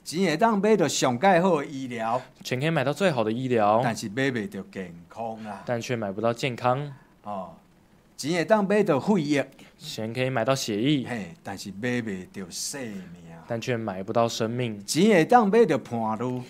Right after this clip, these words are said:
Speaker 2: 钱可以买到伴侣，
Speaker 1: 嘿，但是买袂着真爱啊。
Speaker 2: 但却买不到真爱。
Speaker 1: 呃，所以咱真惊讶的发现啦。
Speaker 2: 所以我们会突然发现，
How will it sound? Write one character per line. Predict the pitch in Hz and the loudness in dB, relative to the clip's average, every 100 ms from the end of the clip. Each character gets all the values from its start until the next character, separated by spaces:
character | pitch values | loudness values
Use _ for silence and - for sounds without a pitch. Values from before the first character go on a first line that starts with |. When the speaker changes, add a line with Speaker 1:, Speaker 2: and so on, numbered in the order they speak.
| - - - - | -16 -20 -20 -18
Speaker 2:
钱 | - - - 120 | -14 -12 -8 -4
可 | 143 | -2
以 | |
买 | 151 120 | 0 0
到 | 139 | 2
伴 | 175 131 | 2 2
侣， | 107 95 98 | 0 -2 -6
Speaker 1:
嘿， | 98 87 | -12 -8
但 | - 95 | -6 -6
是 | 113 | -4
买 | 113 135 | 2 2
袂 | 127 101 | 2 0
着 | 98 92 | -4 -8
真 | - 107 92 92 | -8 -8 -8 -10
爱 | - - | -14 -16
啊。 | - - - | -18 -14 -6
Speaker 2:
但 | 120 | -6
却 | - | -4
买 | 113 | -4
不 | 98 | -2
到 | 113 | -2
真 | 113 113 | -2 2
爱。 | 123 120 104 101 - _ _ _ _ _ _ - | 4 4 2 -12 -20 _ _ _ _ _ _ -12
Speaker 1:
呃， | 117 113 113 110 110 110 107 | -6 -4 -4 -2 -2 -4 -6
所 | - 147 | -8 -6
以 | 135 | -4
咱 | 147 143 | -6 -6
真 | 131 117 101 | -8 -10 -10
惊 | 120 | -8
讶 | 113 113 110 101 107 | -8 -8 -10 -10 -12
的 | |
发 | 113 147 | -10 -8
现 | 120 107 107 | -8 -8 -6
啦。 | 104 95 | -6 -8
Speaker 2:
所 | - 123 | -6 -2
以 | |
我 | 123 | 0
们 | 117 117 | 0 -2
会 | 151 139 117 - - | 0 0 -4 -12 -8
突 | 151 | -2
然 | 143 | -2
发 | 135 147 | 0 -2
现， | 185 156 104 | 2 0 0